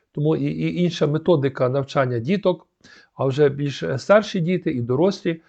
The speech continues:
е, можуть, е, е, навчатися поглиблено, е, вивчати закон Божий, тому що вони це, е, можуть, е, пристосовувати, е, тому що,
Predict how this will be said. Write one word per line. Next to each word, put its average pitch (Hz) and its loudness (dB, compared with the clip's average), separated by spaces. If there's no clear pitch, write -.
е, 127 -2
можуть, 190 0
е, 139 -2
е, 139 0
навчатися 143 2
поглиблено, 139 0
е, 147 4
вивчати 139 2
закон 170 -2
Божий, 160 -2
тому 147 -6
що 127 -2
вони 135 0
це, 139 0
е, 120 -2
можуть, 135 0
е, 123 0
пристосовувати, 147 2
е, 131 -2
тому 143 -2
що, 139 2